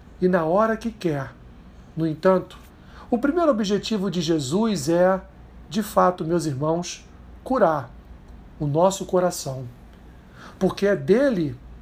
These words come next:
é do nosso coração que procedem as fontes da vida. A maior enfermidade que temos está no coração. E é ela que Jesus cura primeiro. Assim,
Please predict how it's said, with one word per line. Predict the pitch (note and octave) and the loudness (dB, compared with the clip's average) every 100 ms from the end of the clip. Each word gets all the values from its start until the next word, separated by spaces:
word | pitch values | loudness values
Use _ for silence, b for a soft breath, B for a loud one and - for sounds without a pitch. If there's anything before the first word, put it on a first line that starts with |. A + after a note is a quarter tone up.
| - - | -16 -8
é | D3 | -2
do | F3+ | 0
nosso | G#3+ G#3 F3+ | 0 -2 0
coração | G3 E3+ C#3+ G3 G3+ | 0 0 0 -2 -2
que | G3+ | -4
procedem | F#3 F3+ C#3 - F#3 G#3 F#3+ F3+ | -2 0 0 2 4 4 2 0
as | D#3+ - | -2 -2
fontes | - F#3+ G#3 G3+ F#3+ | 2 2 2 -4 -4
da | D#3 G3 | 2 0
vida. | C#3+ E3+ G#3 D3 A#2+ - - - - - - - - - B B B B B B | 0 -6 -6 -8 -10 -16 -20 -20 -20 -20 -20 -20 -20 -20 B B B B B B
A | G#3+ | 4
maior | C4+ B3+ D4 | 4 4 2
enfermidade | A3+ - A3+ G3+ C3+ E3 F#3 F3 | 0 0 0 0 0 0 0 -2
que | E3 | -8
temos | - F3 F#3+ F#3+ E3+ | -2 0 2 0 -2
está | F3 - E3 F3+ F#3 - - - - - - | -2 -2 0 2 0 -4 -18 -20 -20 -20 -10
no | G3 | -6
coração. | A3+ G#3+ F#3 - - C3+ A#2+ - - - - - B B B B B | -2 0 0 0 -6 -8 -8 -12 -20 -20 -20 -20 B B B B B
E | E3+ | 2
é | E3 D#3+ | 4 4
ela | F3+ F#3+ F3 D3 A#2+ - | 4 4 4 0 -6 -4
que | F3+ | 0
Jesus | F3+ D#3 F3+ - | 2 2 -2 -4
cura | - E3+ F3+ | 0 2 2
primeiro. | G3 E3 E3 F#3 D3 A#2+ - - - - - - C3+ | -2 0 2 2 0 -6 -18 -20 -20 -20 -20 -16 -6
Assim, | - G3 G3 C#3+ | -4 0 0 -2